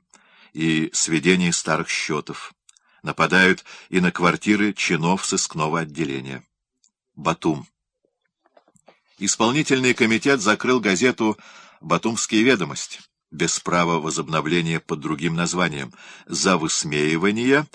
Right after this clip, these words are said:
великих принципов русской революции, свободы слова. Екатеринослав.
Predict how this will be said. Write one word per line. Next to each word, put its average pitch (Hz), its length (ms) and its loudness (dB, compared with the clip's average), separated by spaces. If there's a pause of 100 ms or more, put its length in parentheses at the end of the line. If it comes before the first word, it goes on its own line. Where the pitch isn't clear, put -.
(260)
великих 95 680 2
принципов 87 800 -2
русской 87 460 -2
революции, 113 640 2 (180)
свободы 71 580 -4
слова. 76 460 -4 (1040)
Екатеринослав. 87 960 -2